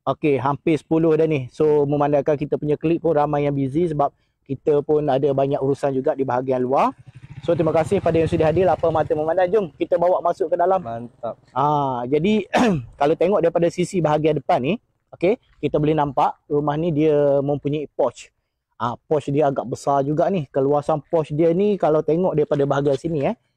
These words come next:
Speaker 1: keluasan porch dia ni adalah tujuh belas kali lapan belas. So, boleh masuk satu, dua setengah, dua biji setengah untuk kereta. Ah, kalau kancil lah.
Speaker 2: Mhm. Betul,
Speaker 1: <laughs> Okey,
Speaker 2: betul.
Speaker 1: so agak besar. Memang tujuh belas kali, ah, lap-,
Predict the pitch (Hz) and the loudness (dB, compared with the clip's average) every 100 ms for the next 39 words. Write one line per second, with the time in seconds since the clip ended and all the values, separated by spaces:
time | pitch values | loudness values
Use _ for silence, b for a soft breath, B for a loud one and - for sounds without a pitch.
0 | _ _ - 135 147 180 165 190 175 165 | _ _ -2 0 2 0 -2 -2 -2 0
1 | 185 190 202 156 165 165 - 151 165 170 | 2 2 0 0 2 0 0 -2 0 0
2 | - 165 160 151 156 139 98 _ _ _ | 0 0 0 0 0 0 -4 _ _ _
3 | _ _ _ - 160 165 160 156 196 196 | _ _ _ -4 -2 -2 -2 -2 -2 -2
4 | - _ _ 127 131 _ 185 190 175 160 | -4 _ _ -10 -10 _ -2 0 0 -2
5 | 160 180 202 202 - 175 170 151 113 _ | 0 0 2 0 -4 -6 -4 -6 -8 _
6 | _ 135 156 156 160 - 160 147 - _ | _ 0 0 0 -2 -2 -2 -2 -6 _
7 | - 139 139 151 - 127 - _ _ _ | -8 -4 0 0 0 -2 -2 _ _ _
8 | 110 113 113 123 135 120 143 165 147 - | -4 -2 0 0 0 0 0 0 0 -6
9 | - 117 127 185 - 240 - 190 - 214 | -12 -4 -2 -2 -2 -4 -2 -4 -4 -8
10 | - 143 147 127 101 - 170 165 151 135 | -4 -2 0 -2 -4 -4 0 2 0 0
11 | 180 113 127 147 160 151 147 151 156 - | 0 0 -2 -2 -2 -2 -2 0 -2 -2
12 | 151 151 151 156 135 135 135 131 135 | -2 0 0 0 0 2 2 2 0